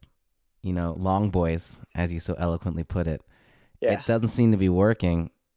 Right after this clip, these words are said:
Speaker 1: You know, ten games is a lot of games, and we've lost seven of them,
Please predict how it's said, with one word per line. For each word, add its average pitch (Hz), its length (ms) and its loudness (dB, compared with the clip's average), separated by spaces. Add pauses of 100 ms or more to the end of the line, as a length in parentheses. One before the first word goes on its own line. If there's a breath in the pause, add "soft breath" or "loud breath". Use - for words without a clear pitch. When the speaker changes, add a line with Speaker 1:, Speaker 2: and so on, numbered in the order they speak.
Speaker 1:
You 98 100 -2
know, 95 100 2
ten 147 320 0
games 113 680 0
is 92 160 -4
a 101 40 -2
lot 95 200 2
of 90 60 0
games, 90 600 0 (460)
and 90 360 0
we've 85 160 -2
lost 90 280 0
seven 104 180 2
of 90 80 0
them, 82 280 -2